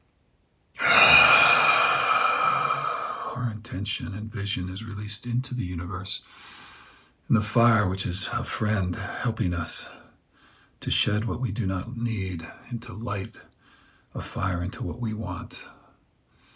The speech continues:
releases your vision into the universe so that the universal energies can help and support you along your way. Your spirit guide, again, nods affirmingly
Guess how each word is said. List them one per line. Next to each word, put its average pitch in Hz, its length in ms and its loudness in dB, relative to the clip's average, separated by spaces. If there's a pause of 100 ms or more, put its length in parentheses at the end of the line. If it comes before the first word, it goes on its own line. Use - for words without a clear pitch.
(420)
releases 90 720 4 (360)
your 90 160 -4
vision 95 480 -4 (280)
into 117 260 0
the 113 120 -2
universe 98 680 -4 (960)
so - 200 -10
that - 180 -10
the 95 60 -2
universal 92 520 -2
energies 92 400 -4
can - 180 -8
help 87 320 -8
and 95 120 -8
support - 460 -8
you 90 80 -10
along 90 240 -8
your 90 140 -8
way. 90 300 -12 (1600)
Your 131 80 2
spirit 139 380 8
guide, 101 360 2
again, 113 440 2
nods 101 500 0 (1400)
affirmingly 101 640 4